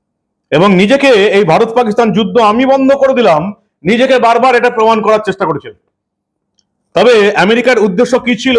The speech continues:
এই ভারত পাকিস্তানের যুদ্ধ বন্ধ করা নিয়ে, সেটাও আমরা প্রায় উদ্ধার করে ফেলেছি, পরের প্রতিবেদনে আমি আপনাদের দেখাবো।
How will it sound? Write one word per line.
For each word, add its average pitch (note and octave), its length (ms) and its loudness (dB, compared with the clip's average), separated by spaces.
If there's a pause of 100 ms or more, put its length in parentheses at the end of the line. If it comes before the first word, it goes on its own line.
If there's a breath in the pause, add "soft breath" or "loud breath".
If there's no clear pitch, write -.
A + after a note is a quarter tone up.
এই G#3 100 0
ভারত F3+ 300 -2
পাকিস্তানের G#3+ 460 -4
যুদ্ধ F#3 220 -6
বন্ধ F3 260 -2
করা A3+ 220 -2
নিয়ে, E3 220 -2 (500)
সেটাও A#3 280 0
আমরা G#3+ 280 0
প্রায় A3 300 0
উদ্ধার F3+ 300 -2
করে G#3 180 -2
ফেলেছি, F3+ 340 -4 (320)
পরের G#3+ 340 2
প্রতিবেদনে G#3+ 460 0
আমি F#3 160 0
আপনাদের D#3+ 320 -2
দেখাবো। A#2+ 300 -4